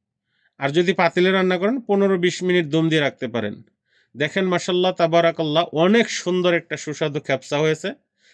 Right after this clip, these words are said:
আর খেপসাটা দেখেন আপনি, খুব সাধারণভাবে রান্না হয়েছে। এর সঙ্গে যদি আপনি টমেটো সস অথবা গ্রিন চিলির স্পাইসি সস হয়,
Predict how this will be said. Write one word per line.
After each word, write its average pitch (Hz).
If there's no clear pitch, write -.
আর 117
খেপসাটা 165
দেখেন 165
আপনি, 170
খুব 196
সাধারণভাবে 170
রান্না 139
হয়েছে। 117
এর 156
সঙ্গে 196
যদি 202
আপনি 196
টমেটো 180
সস -
অথবা 165
গ্রিন 165
চিলির 180
স্পাইসি 180
সস 175
হয়, 165